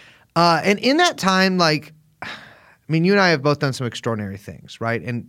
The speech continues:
young Chomsky, who prefers to, of course, practice the ancient ways of Kabbalism, has never been able to do.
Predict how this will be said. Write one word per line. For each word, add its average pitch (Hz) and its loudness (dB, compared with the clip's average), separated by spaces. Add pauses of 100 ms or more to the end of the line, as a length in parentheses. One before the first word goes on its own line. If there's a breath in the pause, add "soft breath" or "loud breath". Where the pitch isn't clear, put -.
young 156 2
Chomsky, 202 0
who 151 0
prefers 156 0
to, 147 -4
of 123 -8
course, 135 -2 (340 soft breath)
practice 160 -2
the 147 -4
ancient 156 -4
ways 127 -2 (140)
of 113 -4
Kabbalism, 151 0 (320 soft breath)
has 202 -2
never 214 4
been 196 4
able 139 2
to 117 -4
do. 92 -8